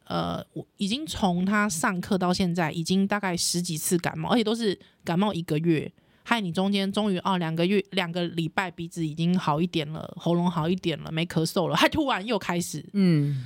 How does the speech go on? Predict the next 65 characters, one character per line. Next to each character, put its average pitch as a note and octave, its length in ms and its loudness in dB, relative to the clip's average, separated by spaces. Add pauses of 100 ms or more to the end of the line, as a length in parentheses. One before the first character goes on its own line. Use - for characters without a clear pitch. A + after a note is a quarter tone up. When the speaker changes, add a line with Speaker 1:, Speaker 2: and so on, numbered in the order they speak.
Speaker 1:
就 F4 100 -2
是 G4 120 -2
会 G4+ 140 0
一 F#4+ 80 -2
直 F4+ 60 0
这 D4 80 0
样 D4 100 -2
反 F#3 180 0
反 F3+ 180 0
复 F#3+ 120 0
复。 G3+ 160 0
那 E4+ 100 4
我 F#3+ 140 0
问 A#3+ 160 4
了 G3 60 -2
小 E3+ 160 -2
儿 E3+ 140 -4
科 F#3 140 0
医 F#3+ 120 0
师， G3 60 0
小 F3 120 2
儿 E3 100 0
科 G3 100 0
医 F#3+ 120 0
师 F#3 100 2
说 F3+ 240 2
，“没 E3 100 2
办 E3+ 240 2
法， D#3+ 240 -4
这 G3 120 -2
个 F#3 100 0
就 F3+ 140 0
是” D#3+ 380 0 (240)
Speaker 2:
学 D3+ 240 6
校 E3+ 260 6
就 D#3 140 6
会 D3 100 8
这 C3+ 120 2
样 A#2 200 4
子。 - 160 -6 (200)
Speaker 1:
对， G2+ 140 -4
去 G#2+ 140 -8
学 D#3+ 160 -2
校， F3+ 160 2
那 G3+ 140 0
就 A3 140 -4
其 G#3 120 0
实 G#3 140 -6
也 F#3+ 120 2
是 B3+ 220 -2
有 G#3 120 2
点 A3 140 -2
在 A3 80 -4
训 A#3 320 0
练 G#3 120 0
他 G3 120 -2
的 F3+ 100 2
免 E3+ 260 4
疫 F#3 340 4
功 D#3+ 120 2
能。 F3 40 0
Speaker 2:
还 - 80 2
是 C#4 120 2
过 A#3+ 220 4
敏？ C#3 240 -2